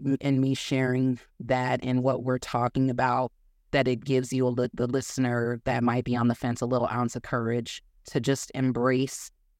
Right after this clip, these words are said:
whatever is drawn to you and, and research it. Do your own research and then make your decision. Don't just keep going with the status quo like that. If there's a takeaway,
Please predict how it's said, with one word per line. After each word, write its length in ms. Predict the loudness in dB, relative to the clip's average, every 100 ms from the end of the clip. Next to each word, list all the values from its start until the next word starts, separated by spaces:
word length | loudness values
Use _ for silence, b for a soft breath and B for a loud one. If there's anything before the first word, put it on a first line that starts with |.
| _ -2
whatever 600 | 0 2 2 2 2 0
is 300 | -2 -4 -4
drawn 500 | -2 2 2 2 0
to 200 | -2 -2
you 460 | 2 2 2 0 -4 _ _ _
and, 240 | -2 0 0
and 200 | 0 0
research 540 | 0 0 0 -2 -2
it. 120 | -4 -2
Do 120 | 0
your 240 | 0 0
own 160 | -2 0
research 640 | 0 0 -2 -2 -2 -6 -6
and 260 | -2 0 2
then 180 | 2
make 220 | 2 0 0
your 140 | -2
decision. 500 | -2 -4 -4 -4 -4
Don't 300 | 0 2 0
just 320 | 2 2 2 -2
keep 300 | 0 0 0
going 340 | -2 0 0
with 160 | 0 -2
the 80 |
status 420 | -6 -2 -2 -2 -6
quo 240 | -4 -2
like 200 | -2 -2
that. 220 | -2 -2
If 120 | -2 0
there's 200 | 2 2
a 60 |
takeaway, 640 | 0 -2 0 0 2 2